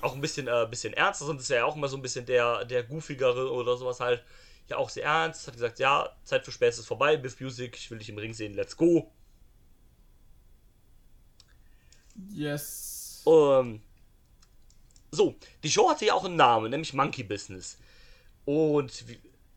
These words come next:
Speaker 1: wir hatten ja dann auch im nächsten Match den Funky Monkey von,
Speaker 2: Yes.
Speaker 1: von der, äh, Proud and Powerful, nämlich, äh,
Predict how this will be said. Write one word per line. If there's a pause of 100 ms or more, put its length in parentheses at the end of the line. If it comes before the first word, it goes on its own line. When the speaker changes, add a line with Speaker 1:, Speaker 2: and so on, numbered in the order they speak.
(340)
Speaker 1:
wir
hatten
ja
dann
auch
im
nächsten
Match
den
Funky
Monkey (2500)
von, (300)
Speaker 2:
Yes.
Speaker 1:
von
der,
äh,
Proud
and
Powerful,
nämlich,
äh,